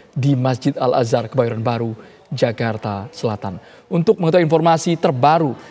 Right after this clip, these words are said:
kita akan ajak Anda bergabung bersama dengan rekan saya, ada Arga Dumadi, langsung dari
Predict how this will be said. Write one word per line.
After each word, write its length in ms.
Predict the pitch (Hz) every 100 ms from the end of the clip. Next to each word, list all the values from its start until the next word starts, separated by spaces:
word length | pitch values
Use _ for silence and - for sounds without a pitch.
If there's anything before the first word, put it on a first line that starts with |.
| -
kita 160 | 151 139
akan 240 | 131 127
ajak 160 | 123 143
Anda 80 | 143
bergabung 320 | 131 139 139
bersama 320 | 131 135 131
dengan 320 | 123 127 127
rekan 320 | - 139 135 147
saya, 160 | 165
ada 120 | 131 123 -
Arga 560 | 143 123 131 127 -
Dumadi, 560 | 139 139 151 139 117 85 - - _
langsung 480 | 131 131 123 170 160
dari 320 | 135 117